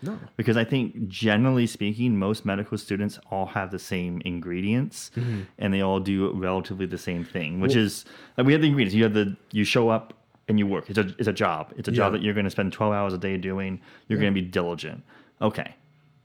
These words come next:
Speaker 2: Most medical students have that. And if you don't, you're gonna struggle, or you, maybe they fall out. We all, we, I think we all met people who've had that
Speaker 1: Oh,
Speaker 2: issue.
Speaker 1: I'm sure U S schools have it just like we did. Maybe at a
Speaker 2: Maybe
Speaker 1: lesser
Speaker 2: less
Speaker 1: percentage.
Speaker 2: because they, they, they, they take the cream of the crop, honestly.
Speaker 1: Exactly.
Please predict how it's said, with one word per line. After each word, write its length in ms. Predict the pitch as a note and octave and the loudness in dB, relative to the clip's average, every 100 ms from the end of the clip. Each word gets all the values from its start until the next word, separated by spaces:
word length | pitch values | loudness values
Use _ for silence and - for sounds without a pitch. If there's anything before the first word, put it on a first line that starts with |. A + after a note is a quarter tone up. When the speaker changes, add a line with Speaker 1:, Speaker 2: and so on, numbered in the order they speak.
| _ _ _ - | _ _ _ -2
Speaker 2:
Most 280 | G#2 A2 A2 | 2 2 2
medical 260 | G2 G#2 | 0 0
students 320 | F#2 G#2 F#2 - | -2 -2 -4 -4
have 220 | F2 E2+ | -4 -4
that. 220 | F2+ F2 | -4 -4
And 80 | G#2 | -4
if 80 | A2 | -2
you 60 | |
don't, 320 | A#2 D3+ D3 - - - - | 2 4 4 0 -18 -18 -2
you're 140 | A2+ | 2
gonna 160 | A#2 A2+ | 2 0
struggle, 500 | - G2+ F#2+ F#2+ F2 | 0 0 2 -2 -2
or 200 | F2+ F#2 | -2 0
you, 200 | F#2 E2+ _ _ _ - | -2 -4 _ _ _ -10
maybe 220 | G2+ F2+ | -6 -4
they 100 | G2 | -4
fall 220 | G2 B2 | -2 0
out. 140 | C#3 G#2+ | 0 2
We 100 | A2+ | 2
all, 160 | A#2 | 2
we, 140 | A2 C#3 | 4 4
I 40 | |
think 120 | B2 | 4
we 80 | B2 | 4
all 160 | B2+ A#2 | 4 4
met 260 | A2+ A2+ | 4 2
people 240 | - G2 F2+ | -2 -2 -2
who've 180 | F#2+ F#2 | -2 -2
had 300 | F#2 F2+ E2 | -2 -2 -4
that 120 | D3 | 0
Speaker 1:
Oh, 100 | F3+ | 0
Speaker 2:
issue. 340 | - - - - | 0 -6 -8 -4
Speaker 1:
I'm 140 | D#3 | -2
sure 240 | D#3 - F3 | -2 2 2
U 300 | C#3 D3+ D3 | 2 2 2
S 80 | D3 | 0
schools 420 | - C3+ C3+ B2+ | -2 0 2 0
have 220 | C#3 B2+ | 0 -2
it 60 | G#2+ | 0
just 240 | B2 B2+ | -2 -2
like 200 | C3 B2 C3 | -2 -2 0
we 140 | D#3 | 0
did. 280 | A2 F#2+ - | 0 -6 -2
Maybe 440 | C#3 D3 C3+ C3 | 2 2 4 2
at 160 | A#2+ A#2+ | 0 -4
a 120 | A2+ | 2
Speaker 2:
Maybe 160 | D3 D3+ | 4 6
Speaker 1:
lesser 200 | C#3+ C#3 | 6 6
Speaker 2:
less 260 | B2+ C#3 - | 6 4 4
Speaker 1:
percentage. 540 | C3+ B2+ G3+ A#3 - | 6 6 4 0 -8
Speaker 2:
because 40 | - A2 | -10 -4
they, 180 | G#2+ | -2
they, 260 | G2+ A2 G#2 - | 0 0 0 0
they, 140 | A2 F#2+ - | -4 -4 -4
they 100 | G2+ | -4
take 160 | A2 - | -4 -6
the 60 | G2+ | -2
cream 180 | G#2 | -2
of 60 | F2 | -2
the 80 | - | -4
crop, 340 | G2 E2 - F#3 | -4 -4 -4 0
honestly. 60 | F#3+ A3+ | 4 4
Speaker 1:
Exactly. 340 | E3 - G#2 | 2 0 0